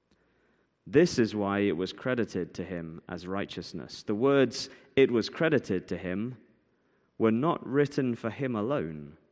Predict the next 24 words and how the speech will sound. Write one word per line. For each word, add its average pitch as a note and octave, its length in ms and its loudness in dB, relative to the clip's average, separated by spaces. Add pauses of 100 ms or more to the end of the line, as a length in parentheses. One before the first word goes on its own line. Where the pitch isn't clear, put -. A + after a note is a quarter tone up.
(360)
but - 180 -2
also G2+ 580 0
for - 300 -6
us, - 480 -6 (440)
to G#2+ 120 -4
whom C#3 480 -2
God A2+ 280 2
will G#2 160 -2
credit B2+ 420 -6
righteousness, F2+ 920 -8 (260)
for - 280 -2
us - 520 0 (240)
who C3 180 -2
believe G#2 640 0
in G#2+ 180 0
him F#2 520 -6 (360)
who G#2+ 200 -2
raised G#2 500 -2
Jesus A2+ 460 -2
our A2 180 0
Lord F2+ 420 -4 (380)
from F#2 260 -6
the F#2 100 -2
dead. E2 340 -6